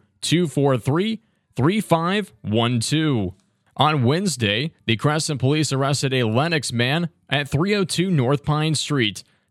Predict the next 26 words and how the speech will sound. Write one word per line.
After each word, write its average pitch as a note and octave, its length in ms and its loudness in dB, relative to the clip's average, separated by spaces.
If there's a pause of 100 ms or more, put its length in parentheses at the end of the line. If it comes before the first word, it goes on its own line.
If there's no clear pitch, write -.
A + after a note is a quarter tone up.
Police E3 260 4
transported D3+ 560 0
thirty-six-year-old D3 800 0
Alex C#3 360 -2
Jordan C#3 340 0
Kolthoff C#3+ 600 0 (200)
to - 80 0
the E3 100 2
Union F#3 380 2
County D#3+ 320 2
Jail E3 460 0 (100)
on C3 140 2
a C3+ 80 4
charge E3 360 0
of F3 120 0
child C3 340 0
endangerment. C#3 800 0 (300)
Kolthoff's D#3 480 2
bond E3+ 420 0 (140)
was B2 140 2
set E3 180 0
at C#3 120 0
two G#3+ 220 0
thousand D3+ 400 0
dollars A#2 340 0
cash D#3 460 0